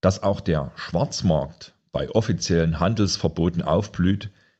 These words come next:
ist ebenfalls von der Wissenschaft längst eindeutig belegt. Professor Blum hat sogar ein Phasenmodell für Handelskriege entwickelt.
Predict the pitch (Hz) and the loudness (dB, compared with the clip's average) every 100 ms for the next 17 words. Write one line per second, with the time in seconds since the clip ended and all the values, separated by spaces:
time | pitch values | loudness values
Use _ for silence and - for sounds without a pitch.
0 | _ 80 - 92 120 117 98 90 90 - | _ -6 -2 0 0 0 0 0 0 0
1 | 78 76 90 95 85 82 - - 65 80 | 2 2 2 0 0 -2 -4 -14 -2 0
2 | 98 104 - - - 78 85 85 80 87 | 0 -2 -8 -14 -8 0 2 2 0 -2
3 | - 95 78 - _ _ _ _ _ _ | -2 -2 -2 -4 _ _ _ _ _ _
4 | _ _ _ _ _ _ _ _ _ _ | _ _ _ _ _ _ _ _ _ _
5 | - 98 123 127 107 135 180 135 98 90 | 2 4 4 2 0 2 4 4 2 0
6 | - 90 90 87 67 82 80 87 - - | -12 -2 0 2 0 2 2 0 -4 0
7 | 90 117 95 85 82 82 78 98 107 - | 2 4 4 6 4 2 2 2 -2 -8
8 | - 92 113 131 80 - - 78 - 73 | -2 0 2 0 -2 -2 -2 -2 0 -4
9 | - 73 - - - | -4 -6 -6 -12 -18